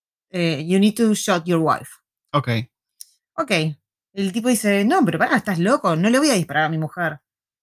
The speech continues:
Speaker 1: Dice, "No tenés lo que se tiene que tener para ser un asesino, así que tomántelas", le dice. Pasa el segundo tipo.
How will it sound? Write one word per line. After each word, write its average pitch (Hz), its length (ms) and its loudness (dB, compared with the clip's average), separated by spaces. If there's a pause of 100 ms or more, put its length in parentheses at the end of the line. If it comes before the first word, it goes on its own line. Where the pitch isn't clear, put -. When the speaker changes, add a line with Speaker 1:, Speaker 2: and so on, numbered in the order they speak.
(300)
Speaker 1:
Dice, 196 240 -4
"No 240 340 6
tenés 285 180 0
lo 294 100 -2
que 214 80 -4
se 202 140 -6
tiene 269 480 -6 (180)
que 180 120 -12
tener 262 320 -2 (180)
para 170 200 -8
ser 185 180 -10
un 185 60 -4
asesino, 151 440 -12
así 147 240 -12
que 156 240 -16 (320)
tomántelas", 170 480 -8
le 147 80 -20
dice. - 320 -20 (580)
Pasa 175 200 -6
el 180 60 -6
segundo 175 340 -4
tipo. 151 400 -12